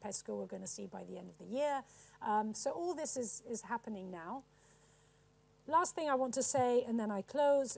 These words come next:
is, well, you know, so what about the global strategy? I mean, this would have happened anyway. And of course it would have happened anyway. Hmm? But I think the global strategy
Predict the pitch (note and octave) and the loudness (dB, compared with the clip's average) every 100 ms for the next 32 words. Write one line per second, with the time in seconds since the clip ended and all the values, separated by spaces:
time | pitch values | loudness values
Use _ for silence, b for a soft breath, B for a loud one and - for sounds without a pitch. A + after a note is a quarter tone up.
0 | B3+ A#3+ A#3 A3 - B3 C4 B3+ B3+ B3+ | 4 4 6 4 0 0 4 6 4 2
1 | C4 A3 G3+ - C#4 A#3+ A3 F#3 - F#3 | 0 -2 0 2 2 0 -2 -6 -10 -10
2 | F3 E3 F3 - D#3+ G3 - - G3+ G3 | -12 -10 -10 -10 -12 -14 -16 -14 -12 -8
3 | G#3+ - A3+ A#3 A#3 G#3+ F#3 F3 - - | -6 -6 -6 -6 -6 -6 -8 -10 -16 -12
4 | D#4+ - G4 F#4 B3 G#3+ F3 E3+ - E3+ | -10 -4 -2 0 -2 -4 -6 -12 -14 -18
5 | - B3 A3 A#3+ B3+ - B B B B | -18 -20 -20 -16 -16 -18 B B B B
6 | B C#4 C#4+ C#4 F#4+ F#4 - - - C4 | B 0 0 0 -4 -4 -8 -20 -6 -2
7 | C4 D4 D4+ - C4 A#3 A3 B3 A#3+ | 0 0 -2 -6 -4 -4 -4 -6 -6